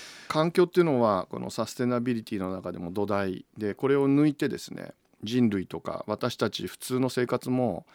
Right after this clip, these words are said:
え、成り立たなくなるということで、まあ、あと未来社会にね、バトンタッチしていかなきゃいけないもんなんですが、今ですよね。今現在、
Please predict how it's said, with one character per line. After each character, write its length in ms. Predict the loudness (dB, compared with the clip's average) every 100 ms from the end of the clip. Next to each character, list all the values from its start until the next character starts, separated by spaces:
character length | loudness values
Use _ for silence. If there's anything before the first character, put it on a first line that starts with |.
| -20 -20 _
え、 100 | -4
成 140 | 0 2
り 60 |
立 120 | 2 0
た 100 | 0
な 120 | -2
く 100 | -6
な 140 | -6
る 80 | -6
と 140 | -6
い 60 | -8
う 40 |
こ 120 | -8 -10
と 140 | -8
で、 160 | -6 -4
ま 160 | -2
あ、 20 | 2
あ 20 |
と 220 | 0 -2 -8 -20 -4
未 120 | 2
来 140 | 4 4
社 140 | 4
会 160 | 2 0
に 100 | -4
ね、 160 | -10 -6
バ 120 | -4
ト 100 | -2
ン 60 | 0
タ 120 | -2
ッ 20 |
チ 140 | -2 -6
し 60 |
て 80 | -4
い 20 |
か 100 | -4
な 100 | -4
き 80 | -4
ゃ 40 | -6
い 40 |
け 100 | -6
な 60 | -6
い 40 |
も 140 | -8
ん 40 | -10
な 80 | -12
ん 60 |
で 100 | -12
す 120 | -8
が、 260 | -4 -4 -4 -14 -20 -20 -20 -20 -20 -20 _ _ _ _ _
今 240 | 8 10 8
で 120 | 4
す 120 | -8
よ 80 | -8
ね。 260 | -10 -12 -16 _ 0
今 200 | 4 4
現 360 | 4 4 4
在、 580 | 2 2 2 0 0 -4